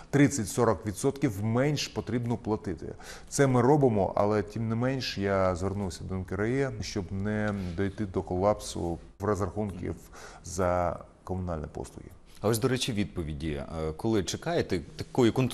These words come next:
Speaker 2: конструктивної розмови, чи відбувалася вона вже?
Speaker 1: У мене будуть на цю тему розмови і з прем'єр-міністром, і з, е, представниками Н К Р Е.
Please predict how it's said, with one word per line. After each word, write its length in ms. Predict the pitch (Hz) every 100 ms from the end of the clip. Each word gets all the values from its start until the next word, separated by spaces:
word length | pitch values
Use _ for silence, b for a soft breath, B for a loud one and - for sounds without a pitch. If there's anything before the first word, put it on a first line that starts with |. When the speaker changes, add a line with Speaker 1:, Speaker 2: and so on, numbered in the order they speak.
| -
Speaker 2:
конструктивної 720 | - 135 - 123 147 131 127
розмови, 420 | 120 113 117 80
чи 140 | - 92
відбувалася 840 | 90 87 104 117 107 - 107 95 B B -
вона 320 | 104 113 82
вже? 220 | 71 - -
Speaker 1:
У 80 | 95
мене 200 | 104 101
будуть 440 | 101 101 95 - 95
на 200 | 92 92
цю 140 | 90
тему 480 | 87 87 87 85 80
розмови 640 | 95 98 92 92 82 78 76 80 -
і 300 | 92 90 85
з 280 | 82 - - 85
прем'єр-міністром, 920 | 92 92 127 127 131 127 123 107 101 -
і 160 | 92 87
з, 240 | 80 80
е, 480 | 87 87 82 80 78 76
представниками 640 | 87 - 85 85 80 82
Н 120 | 82
К 140 | 85 90
Р 60 |
Е. 300 | 98 120 143